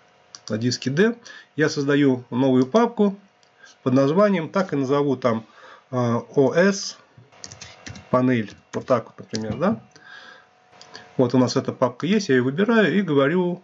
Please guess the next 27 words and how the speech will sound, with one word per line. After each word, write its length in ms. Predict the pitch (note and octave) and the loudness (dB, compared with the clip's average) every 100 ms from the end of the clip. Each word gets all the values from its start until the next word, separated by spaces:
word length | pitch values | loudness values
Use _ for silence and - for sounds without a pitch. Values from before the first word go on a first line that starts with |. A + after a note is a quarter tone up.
| - | -8
«Окей». 520 | E3+ - - A#2 G#2+ - _ - - - | -8 -4 -2 -2 -2 -10 _ -20 -20 -4
И 80 | D3 | -2
здесь 240 | B2 G3 | 2 2
говорю 180 | C3 C3 - | 2 0 -2
«Извлечь». 540 | C3 B2 A2+ G#2 - - - - - | -2 0 0 -2 -10 -16 -18 -20 -2
И 60 | A3 | 2
у 100 | F3+ | 2
нас 220 | G3 F#3+ | 2 0
сейчас, 480 | B2 E3+ F3 - - | -4 -2 -2 -4 -4
э, 400 | C3 C3 B2 A#2+ | -2 0 -2 -2
процесс 320 | - C3 F3 C#3 | -2 0 -2 -2
извлечения 480 | B2+ D3 G3+ F#3 C3+ | -2 0 0 2 2
в 40 | |
данную 320 | C#3 C3 B2+ | 2 2 0
папку, 480 | B2 C3 - D3 C#3 - _ - | 0 0 0 -4 -6 -10 _ -14
м, 420 | A2 A2+ A2+ A#2 - B2 | -10 -8 -10 -14 -8 0
будет 240 | D3 C#3+ | 0 0
происходить. 640 | - C#3+ - C#3 B2 G#2+ | 0 -2 -2 -2 -2 -2
Но 60 | D#3+ | 0
этот 160 | D3+ | -2
процесс 360 | - C#3+ C#3+ B2+ | 0 0 0 -2
будет 260 | B2 C3 B2 | 0 0 2
длиться 320 | B2+ B2+ C3 | 0 0 -2
некоторое 400 | B2+ B2 - C#3+ | -2 -2 -2 0
время, 260 | G3+ A3 | 2 2
поэтому 440 | C#3+ D3+ F#3+ F#3+ C#3+ | 0 0 0 0 -2
я, 420 | A#2+ C#3+ E3 E3 | 2 2 2 0